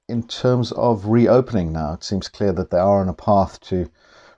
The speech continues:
rationalizing the measures there. It seems like there may first be a headwind as they get over the initial wave of covid,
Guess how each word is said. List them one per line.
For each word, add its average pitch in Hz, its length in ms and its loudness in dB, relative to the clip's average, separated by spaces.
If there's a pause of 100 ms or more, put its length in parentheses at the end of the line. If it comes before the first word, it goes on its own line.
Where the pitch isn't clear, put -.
rationalizing 95 960 0
the 92 80 -4
measures 98 440 2
there. 92 340 0 (560)
It 117 120 -10
seems 147 440 2
like 131 280 2 (280)
there 113 180 0
may 120 240 4
first - 480 2
be 107 140 0
a 98 60 2
headwind 113 520 2 (140)
as 92 220 -4
they 95 120 -2
get 98 160 0
over 98 300 2
the 95 160 0
initial 95 340 -2
wave 104 300 2
of - 100 -8
covid, 95 460 -4